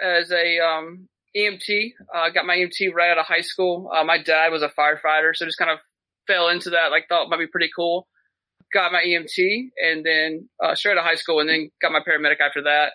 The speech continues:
and, um, worked in E M S for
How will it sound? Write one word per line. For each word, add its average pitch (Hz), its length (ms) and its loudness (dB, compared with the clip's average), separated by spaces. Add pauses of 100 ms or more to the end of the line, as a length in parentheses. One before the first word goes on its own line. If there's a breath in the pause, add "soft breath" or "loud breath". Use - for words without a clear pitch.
(140)
and, 139 360 2
um, 147 360 0 (400)
worked 180 220 0
in 175 100 2
E 170 120 2
M 170 100 0
S 175 200 0
for 180 460 0